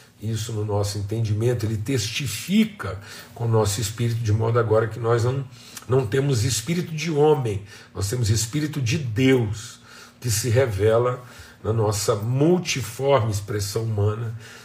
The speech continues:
dessa natureza. Então esse é o batismo, é o batismo da comunhão. Então João escreve isso, ele diz, "Eu escrevo essas coisas para que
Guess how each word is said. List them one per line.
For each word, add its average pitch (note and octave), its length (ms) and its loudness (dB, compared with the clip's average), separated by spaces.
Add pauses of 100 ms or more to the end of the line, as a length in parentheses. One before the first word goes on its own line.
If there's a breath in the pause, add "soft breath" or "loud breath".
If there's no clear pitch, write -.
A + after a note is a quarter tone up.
(140)
dessa G2+ 360 2
natureza. G2+ 720 0 (1300)
Então C3+ 320 0
esse A#2 260 2
é B2+ 40 -2
o - 20 -2
batismo, C3 760 0 (320 loud breath)
é G#2 60 0
o A2 40 2
batismo A#2+ 420 2
da B2 120 2
comunhão. B2 720 2 (320 loud breath)
Então C3+ 340 0
João B2+ 320 2
escreve A2+ 600 0
isso, B2 200 -6
ele A2+ 120 -4
diz, G#2+ 340 -2
"Eu A#2+ 160 2
escrevo C#3+ 540 2
essas A2 260 -6
coisas G2 640 -2 (500 loud breath)
para A2+ 160 4
que B2+ 580 0